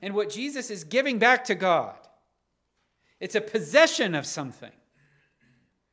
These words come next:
something that Jesus rightly owns and has. This possession theme moves forward. The words yours and mine, to be honest with you, I didn't even attempt to count them. It's, it,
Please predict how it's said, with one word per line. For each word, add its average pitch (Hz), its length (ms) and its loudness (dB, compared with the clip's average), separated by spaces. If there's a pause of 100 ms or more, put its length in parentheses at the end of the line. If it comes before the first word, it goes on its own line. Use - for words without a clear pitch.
(160)
something 240 260 -6
that 202 160 -2
Jesus 269 380 -4
rightly 226 540 4
owns 214 440 -2
and 147 120 -12
has. 190 760 -6 (1000)
This 220 200 -8
possession 220 800 2
theme 247 500 0
moves 220 380 -2
forward. 202 640 2 (260)
The 180 320 -2 (220)
words 202 500 4
yours 269 420 0
and 208 160 -6
mine, 226 560 -10 (100)
to 214 100 -12
be 214 120 -10
honest 294 300 -4
with 202 140 -6
you, 208 80 -6
I 196 100 4
didn't 285 220 -2
even 240 180 0
attempt 220 360 -2
to 208 60 -4
count 180 380 0
them. 110 240 -10 (640)
It's, 202 280 -8 (180)
it, 208 160 0